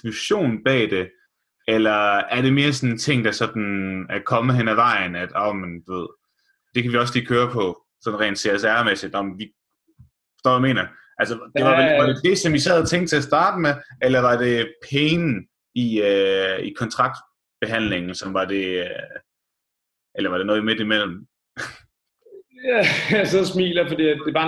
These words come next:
Speaker 2: nok lige midt imellem, ikke? Altså, øhm, jeg tror, at den første landing page, vi havde, der stod der, "Save the rain-, rain-, rainforest." Øh, så,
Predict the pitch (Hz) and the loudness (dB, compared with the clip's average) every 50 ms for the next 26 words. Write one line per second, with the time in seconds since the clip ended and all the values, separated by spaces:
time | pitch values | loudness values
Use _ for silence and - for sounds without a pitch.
0 | 165 151 147 156 160 151 139 139 135 131 120 120 127 131 151 170 185 180 - - | 2 2 2 2 2 2 2 0 0 -2 -2 -4 -4 -4 -4 -4 -4 -6 -6 -6
1 | 160 151 165 156 151 156 - 151 143 135 135 135 131 135 131 127 123 123 _ _ | -4 -2 0 0 0 0 -2 -2 0 0 0 -2 -2 -4 -8 -12 -14 -16 _ _
2 | _ _ _ _ _ _ _ _ _ _ _ _ _ _ - - - 156 165 160 | _ _ _ _ _ _ _ _ _ _ _ _ _ _ -14 -6 0 2 2 2
3 | 156 151 156 147 139 147 - 160 165 160 - - 180 160 151 147 143 147 160 160 | 2 2 0 0 0 0 0 0 0 0 0 -2 -2 0 0 0 0 0 0 -2
4 | 156 - 160 143 135 123 - 147 127 139 143 147 147 156 147 - 156 147 147 143 | -2 0 0 0 0 0 -2 -2 -2 0 0 0 0 0 -2 -2 -2 -2 -2 -2
5 | - 147 143 143 143 143 123 123 120 123 123 - _ - 123 123 127 127 131 - | -2 -2 -2 0 -2 -2 -4 -4 -6 -6 -8 -12 _ -14 -12 -8 -8 -8 -8 -10
6 | - 135 131 131 131 - 127 117 117 113 - - - _ _ _ _ _ _ _ | -10 -8 -8 -6 -6 -4 -6 -6 -6 -8 -12 -18 -20 _ _ _ _ _ _ _
7 | _ _ _ _ _ - 143 135 131 123 120 120 120 123 131 135 - - 156 147 | _ _ _ _ _ -2 0 0 2 2 2 2 2 0 -2 -4 -4 0 0 2
8 | 139 131 127 - | 2 2 0 -2